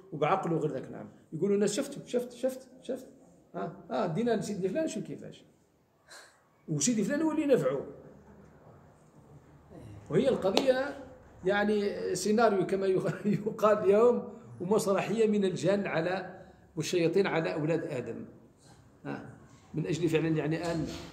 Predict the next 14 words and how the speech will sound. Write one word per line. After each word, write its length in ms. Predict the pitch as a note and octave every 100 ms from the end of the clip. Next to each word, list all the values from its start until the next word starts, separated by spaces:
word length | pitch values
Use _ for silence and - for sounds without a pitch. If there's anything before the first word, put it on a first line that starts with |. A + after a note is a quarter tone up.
| - - - -
يعني، 240 | C#3 D3+
يغوهم 600 | D3+ D3 F3 F3 F#3+ F#3+
وأن 200 | E3+ F3
يوقعوهم 480 | F3+ F3 E3+ F3+ G3+
في 100 | -
الشرك. 400 | - - - - - - - - - - - -
ذكر 260 | A3+ A#3 G#3
هذا، 260 | A3+ G#3+
يعني، 200 | F3+ E3
شيخ 260 | D#3+ E3 E3
الإسلام 500 | D#3 D3+ - F#3 G3+
في، 360 | E3+ D3+ D3+
يعني، 200 | C#3+ B2+
بعض 260 | D3 D#3 C#3